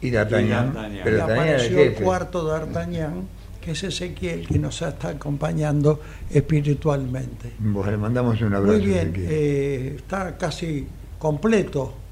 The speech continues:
Speaker 3: Yo podría hablar de repleto el Estadio Madre de Ciudades, donde dentro de ocho minutos la selección argentina, que en este momento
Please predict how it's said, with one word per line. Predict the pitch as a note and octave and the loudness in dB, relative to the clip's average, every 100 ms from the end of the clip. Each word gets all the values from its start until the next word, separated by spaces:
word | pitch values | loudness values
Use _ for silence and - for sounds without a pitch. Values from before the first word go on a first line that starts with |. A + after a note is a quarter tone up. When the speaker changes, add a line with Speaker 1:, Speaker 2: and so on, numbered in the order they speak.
| - - - - - - D3 | -18 -18 -18 -16 -16 -14 -12
Speaker 3:
Yo | F#3+ | -10
podría | E3+ E3 E3+ F3+ E3+ | -4 -2 0 2 2
hablar | E3 F3 D#3+ | 2 0 0
de | D#3+ D3+ | -2 -4
repleto | - F3 D#3+ F3 G#3+ F3+ D3 B2+ - - - - | -4 -4 -4 0 0 0 -2 -4 -6 -14 -12 -4
el | D3+ | -4
Estadio | D3 - F3 E3 D#3 | -2 -4 -4 -2 -2
Madre | D3+ F#3 E3 D3+ | 0 -2 0 0
de | D3 D3+ | 0 -2
Ciudades, | - D#3+ F3+ G3+ F#3+ F3+ - - - - | -4 -4 -2 -2 -2 -4 -6 -12 -12 -6
donde | D#3 C#3+ D#3+ | -4 -2 -2
dentro | D#3 D3+ D#3 E3 | -2 -4 -4 -2
de | F3 G#3+ | 2 4
ocho | B3 - F#3+ | 2 2 0
minutos | D#3+ D#3+ F3+ A#3 A#3+ - A3+ G#3 - - - - - | 0 0 2 2 2 2 0 0 -4 -6 -10 -12 -12
la | D3+ D#3 D3 | -6 -4 -4
selección | - D#3 D#3+ D#3 - G3+ F#3 | -2 -4 -2 -4 -2 0 -2
argentina, | F3+ D3 E3+ D#3 E3 F#3+ F3+ F#3 | -4 -4 -6 -4 -2 -2 -2 -2
que | D#3+ | -2
en | E3+ | 0
este | A3 A3 G3 | 0 0 0
momento | E3 D#3 G3+ G#3 F3+ F#3 | 0 0 0 0 0 0